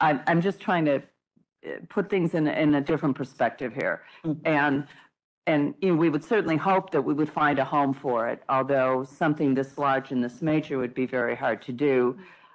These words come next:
Speaker 1: Um, you know, we can all throw out great ideas and think, "Oh, well, Portsmouth Square is being redone. Wouldn't it be wonderful to have it there?" But we already know the budget and what's involved there, and that there's no room for it in terms of the budget unless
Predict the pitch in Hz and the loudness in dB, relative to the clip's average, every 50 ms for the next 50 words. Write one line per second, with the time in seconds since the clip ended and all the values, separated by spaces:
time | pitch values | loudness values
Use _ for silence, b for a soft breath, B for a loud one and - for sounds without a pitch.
0 | B - 143 139 131 127 127 - 127 127 - - _ - 190 175 156 131 123 131 | B -2 0 2 2 2 0 -2 -6 -10 -12 -10 _ -2 0 2 2 4 2 2
1 | 147 156 151 165 170 160 151 151 - - 175 160 143 139 135 135 135 131 - 165 | 2 0 0 0 0 0 0 0 -2 -2 -2 0 0 2 2 0 0 -2 -2 -2
2 | 139 135 131 131 127 123 120 - 147 151 151 147 131 127 127 127 - - 147 127 | -2 0 0 0 0 -2 0 2 2 4 4 4 2 2 0 -2 -2 -2 -2 0
3 | 123 123 - - 139 131 - - 156 170 175 151 131 139 143 135 135 139 139 135 | 0 -2 -2 -2 -2 -2 0 0 2 2 2 2 2 0 0 2 2 0 -2 -4
4 | 131 - 123 123 _ _ - 165 151 151 156 - 156 147 139 - - - - 180 | -6 -12 -18 -18 _ _ -2 -2 -2 -2 -2 -2 0 0 -2 -2 -6 -2 0 2
5 | 175 165 151 147 - 147 139 135 127 127 127 131 123 131 123 123 120 123 143 147 | 2 2 2 0 -2 -2 0 2 2 2 0 0 0 0 -2 0 0 0 0 0
6 | 151 151 143 - 147 139 135 139 135 127 135 131 - 127 120 131 135 160 180 175 | 0 0 -2 -2 -4 -2 -2 -2 -2 -4 -6 -8 -8 -6 -6 -6 -4 0 0 0
7 | 170 156 151 - 127 113 - - - 143 139 - 151 190 208 202 190 170 151 147 | 0 0 -4 -6 -8 -8 -8 -6 -6 -6 -4 -2 0 2 2 4 2 2 2 2
8 | 151 139 139 151 135 131 131 135 135 143 B B B B B B B 151 139 - | 0 0 0 0 2 2 2 0 0 -4 B B B B B B B -6 -2 0
9 | 151 156 151 151 160 147 131 - 143 139 135 135 135 - 139 127 120 139 135 135 | 2 2 2 0 -2 -4 -4 -2 -2 -2 -2 -2 -2 -4 -4 -4 0 0 2 2
10 | 135 131 131 135 123 120 120 120 - - 131 127 123 120 127 120 117 - - - | 0 0 -2 -2 0 0 0 0 0 -2 -2 -4 -2 0 0 -2 -2 -2 -4 -4
11 | 127 123 123 120 - 143 127 120 117 117 - 123 117 117 113 - - 135 123 113 | -2 -2 -2 -4 -4 -2 -2 -2 -2 -2 -2 -2 -2 -2 -2 -4 -2 0 2 2
12 | 113 113 107 - _ _ _ _ _ _ - 151 131 123 - 147 127 117 117 - | 2 0 0 -4 _ _ _ _ _ _ 0 2 2 2 2 0 -2 -2 -2 -4
13 | 127 113 107 120 - 131 123 120 117 120 113 117 120 120 117 117 117 - | -6 -6 -6 -4 -2 -2 -2 -2 -2 -4 -4 -2 -2 0 0 -2 -2 -6